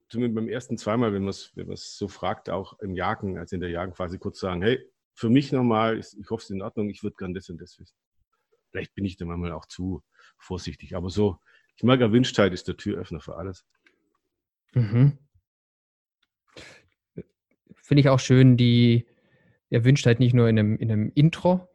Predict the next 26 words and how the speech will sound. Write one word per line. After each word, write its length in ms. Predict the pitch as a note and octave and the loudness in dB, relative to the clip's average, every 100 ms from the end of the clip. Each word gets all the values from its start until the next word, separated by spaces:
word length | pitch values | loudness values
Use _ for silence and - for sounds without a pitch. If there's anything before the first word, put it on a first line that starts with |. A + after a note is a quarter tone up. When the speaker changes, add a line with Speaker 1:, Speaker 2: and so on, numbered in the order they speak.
| - | -6
Speaker 2:
quasi 520 | - C#3 C3+ - A#2+ | 0 2 0 0 2
Speaker 1:
Ja. 280 | B2 A#2+ C3 | 2 2 -2
Speaker 2:
kurz 420 | - C3+ - - | -4 -4 -6 -4
abzuklären, 600 | - B2+ C3 B2+ A#2+ A2+ | -2 -2 -4 2 4 4
sondern 240 | A#2 A2+ | 0 -2
auch 140 | G#2 - | -2 -4
dann, 320 | - G#2+ A2 | -2 2 2
wenn's, 560 | G#2+ G2+ G#2+ - - - | 2 2 0 -4 -12 -6
wenn's 200 | G#2 - | -4 -2
wirklich 460 | A#2 A2+ E2+ D#2+ _ - | -2 -2 -4 -10 _ -10
ans 120 | A2 | -4
Eingemachte 540 | A2 A2 G2+ G2 - | 0 2 2 -2 -4
geht 240 | G2+ G#2 - | -4 -4 -6
quasi, 420 | - A2+ - A2+ | -12 -10 -10 -4
Speaker 1:
Mhm. 300 | B2 G#2 A2 | 0 0 0
Speaker 2:
wenn 100 | A2+ | -2
man 100 | G2+ | 0
da 120 | F#2+ | 0
diesen 220 | G#2 G2 G#2+ | 0 -2 -8
Schritt 360 | - A2 - | -6 -8 -6
nach, 260 | G#2 - - | -10 -10 -12
nach 120 | A2+ | -12
vorne 280 | - A2 A#2+ | -6 -4 -4
geht. 280 | G#2+ G#2 - _ _ - - - - _ _ _ | -6 -10 -16 _ _ -20 -20 -20 -20 _ _ _
Ich 120 | - C3 | -4 -2
hab 220 | C3 | -2